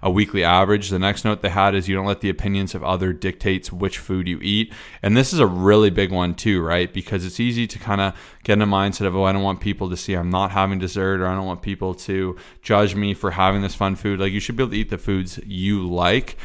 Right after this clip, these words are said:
Their next point was you don't need, feel the need to justify your food choices. You understand that you're not defined by the foods you eat. You enjoy all food in moderation. You choose foods that make you feel your best,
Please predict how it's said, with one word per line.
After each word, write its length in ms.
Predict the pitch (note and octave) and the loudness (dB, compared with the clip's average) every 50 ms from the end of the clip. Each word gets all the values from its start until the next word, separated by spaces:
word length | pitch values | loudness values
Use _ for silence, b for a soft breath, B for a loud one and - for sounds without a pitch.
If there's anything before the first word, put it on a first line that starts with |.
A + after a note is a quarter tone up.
| B B - | B B -2
Their 100 | - A2 | 0 2
next 280 | G2+ G#2 A2 - - - | 2 2 2 0 -2 -2
point 200 | A#2+ A2 A2 G2+ | -2 0 0 0
was 180 | G2+ G2 F2+ | 0 0 0
you 100 | G2 G2 | 0 0
don't 280 | F#2 G2+ G#2 G#2 - G#2+ | 2 0 0 0 -2 -2
need, 240 | G#2 G2 G2+ G2+ - - | 0 0 0 -2 -4 -8
feel 240 | - - G#2 G2+ F#2 | -4 -2 0 0 2
the 100 | F#2+ F#2+ | 2 0
need 220 | F#2+ F#2+ F#2+ - | 0 0 -2 -2
to 80 | - F#2 | -4 -6
justify 500 | F2 - F#2+ F2+ - - - - F#2+ F#2 | -4 -2 0 -2 -2 0 0 2 2 4
your 140 | F#2 F#2+ | 2 0
food 240 | - - G#2 G2 G2 | -2 -2 -4 -4 -4
choices. 640 | - - G#2+ G2+ G2+ G#2 - - A#2+ B2 A#2+ - B B B B B B - | -2 0 0 2 2 2 0 -2 -2 -2 -4 -6 B B B B B B -4
You 200 | - G#2 G#2+ F2 | -2 0 0 2
understand 560 | G2+ G#2 A2+ A2 - - - G#2+ G2+ G#2 G2+ | 2 2 2 0 -2 -2 -2 0 0 0 0
that 100 | G2+ G2+ | 0 0
you're 160 | G2+ F#2+ G2 | 0 0 0
not 300 | F#2 F2 F2+ G2 - - | 2 2 0 0 0 -2
defined 420 | G2+ F#2 - - F2+ F2 F#2 F#2+ | -6 -6 -2 0 0 0 0 0
by 120 | F2+ F2+ F2+ | 0 -2 -2
the 100 | F2 E2+ | -2 -4
foods 320 | - - F#2+ F2+ E2+ - | -6 -6 -8 -8 -6 -8
you 100 | F#2 - - | -10 -8 -4
eat. 340 | G2+ A2 A2+ B2 B2+ B B B B B B B | -2 0 0 0 -2 B B B B B B B
You 140 | - G#2 G2 G2+ | -4 -2 0 0
enjoy 360 | G#2 G2+ F#2 G2+ G2 G2 F#2+ - - | 0 0 2 2 2 2 2 0 0
all 220 | - G2+ A2 B2 | 0 2 2 2
food 300 | - - - C3 B2+ A2+ | 2 2 0 0 0 2
in 80 | A#2 G#2+ | 2 2
moderation. 920 | G2+ G2 G2 G2+ G2 F#2+ F2+ F2 F2 F2 F2 - - F#2+ F2+ F2+ F#2 F2+ B B B B - | 2 2 4 4 2 2 2 2 2 0 0 -2 -2 -2 -2 -2 -4 -6 B B B B -6
You 120 | A2 G2+ | -4 -4
choose 300 | - - - A#2+ B2 A#2 | -2 0 2 2 2 2
foods 340 | - - G#2+ G#2+ A2 G#2 G2+ | 0 0 0 2 2 2 0
that 100 | G#2 F2+ | -2 -2
make 240 | F#2 F#2 F#2+ - - | 0 -2 -2 -2 -4
you 60 | F#2 | -6
feel 260 | - - G#2 F#2+ F#2+ | -4 -2 -2 0 0
your 120 | F#2 F2+ | 0 -2
best, 520 | E2 D#2 G2 G2+ G#2+ A#2 A2+ - - - | -2 0 2 4 4 4 2 0 -6 -10